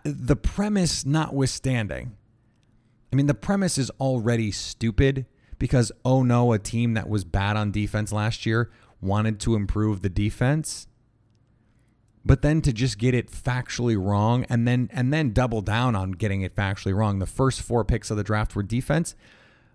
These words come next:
My guy, the, the first two picks were defense. But then they went offense, offense. Elgton Jenkins and Jay Sternberger, last time I checked, play offense.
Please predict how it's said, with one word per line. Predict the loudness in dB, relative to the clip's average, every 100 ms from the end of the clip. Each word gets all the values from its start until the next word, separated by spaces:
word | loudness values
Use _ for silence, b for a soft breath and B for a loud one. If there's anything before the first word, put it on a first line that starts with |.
| b
My | -2 0 2
guy, | 2 2 0 -6 -16 _ _ -4
the, | -4 -4
the | -4 -2
first | 0 -2 -4 -10
two | -2 0
picks | 2 0 -2 -14 -4
were | 0 2
defense. | 0 -2 -8 -12 -18 -20 _ _ _ _ _ _ _ _ _
But | 0
then | 2 2
they | 4
went | 4 4 2
offense, | 0 0 0 0 -2 -6 -16 _
offense. | -2 -2 -4 -10 -12 -18 -20 _ _ _ _ _ _ _ _ _ _ _ _ -4
Elgton | -2 2
Jenkins | 4 4 4 2
and | 2
Jay | 2 0
Sternberger, | 0 0 2 2 2 0 -2 -6
last | -2 0 0
time | 0 0
I | 0
checked, | -2 -4 -4 -8 -20 -12
play | -4 -2
offense. | 0 -2 -4 -10 -16